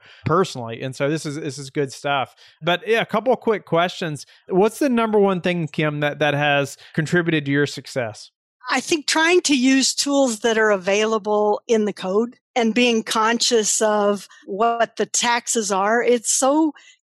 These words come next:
Speaker 2: critical. It, you probably run into a lot of people that think they're, they've got an asset, they think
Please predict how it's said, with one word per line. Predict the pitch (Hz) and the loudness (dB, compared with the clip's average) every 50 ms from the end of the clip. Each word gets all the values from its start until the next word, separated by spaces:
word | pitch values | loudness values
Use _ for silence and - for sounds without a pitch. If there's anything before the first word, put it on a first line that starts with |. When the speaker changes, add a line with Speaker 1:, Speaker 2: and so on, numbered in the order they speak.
| _ - | _ -6
Speaker 2:
critical. | - - 349 370 370 370 320 - - 226 220 208 208 214 | -4 0 2 2 2 2 0 0 0 0 2 2 2 4
It, | 208 220 233 247 - - | 4 4 2 2 0 -6
you | 220 220 - | -10 -8 -2
probably | 285 269 262 247 247 240 240 | 0 0 0 2 2 2 2
run | 226 233 233 233 | 2 2 2 4
into | 247 247 262 262 233 - - 226 | 4 4 4 4 2 2 0 2
a | 220 | 2
lot | 214 220 226 226 233 | 2 2 2 2 0
of | 226 - | -2 -2
people | - - 277 - - 262 233 208 202 | -2 -2 -2 -2 0 -2 -2 0 -2
that | 208 196 _ _ - | -4 -6 _ _ -2
think | 233 247 233 - - | 0 0 0 0 0
they're, | 233 214 214 208 208 214 - - - - - - _ - - _ _ - | 0 2 2 2 2 0 -2 -6 -14 -16 -16 -18 _ -20 -20 _ _ -2
they've | 220 220 202 180 | 0 0 0 0
got | 175 247 226 240 262 | -2 -2 0 0 0
an | 262 240 220 | 0 0 0
asset, | 214 220 233 247 233 - - - 233 226 - - | 0 0 0 0 0 -2 -2 -2 -2 -4 -2 -4
they | 202 190 | -4 -4
think | _ - 240 247 - | _ -2 -2 -2 -2